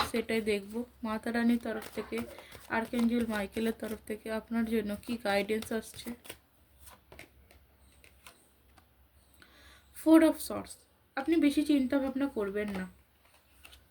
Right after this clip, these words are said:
আপনি বেশি চিন্তা ভাবনা করবেন না, আপনি আপনার লক্ষ্যের দিকে এগিয়ে চলুন। ওকে,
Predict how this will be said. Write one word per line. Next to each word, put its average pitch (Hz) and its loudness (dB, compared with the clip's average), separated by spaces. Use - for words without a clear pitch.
আপনি 262 2
বেশি 247 -4
চিন্তা 254 0
ভাবনা 233 0
করবেন 226 -2
না, 233 -2
আপনি 262 2
আপনার 285 4
লক্ষ্যের 262 6
দিকে 262 2
এগিয়ে 240 2
চলুন। 214 -2
ওকে, 302 2